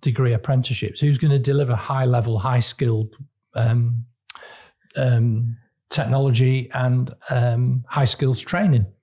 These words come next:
universities? There's an Institute of Technology being opened in Greater Manchester. Who's delivering it? Salford University.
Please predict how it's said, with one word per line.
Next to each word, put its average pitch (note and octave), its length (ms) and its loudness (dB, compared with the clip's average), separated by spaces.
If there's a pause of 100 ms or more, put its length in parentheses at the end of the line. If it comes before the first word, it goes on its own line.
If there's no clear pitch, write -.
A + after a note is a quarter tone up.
universities? E3+ 600 -2 (280)
There's C3+ 140 2
an D3 80 6
Institute D3 480 2
of B2 80 0
Technology D3 480 0
being A2 260 2
opened G2+ 400 0 (260)
in C3 80 2
Greater C3 300 2
Manchester. C#3+ 640 0
Who's C3+ 120 4
delivering B2+ 400 2
it? F3 140 -6 (160)
Salford C3 480 -2
University. C3 580 -2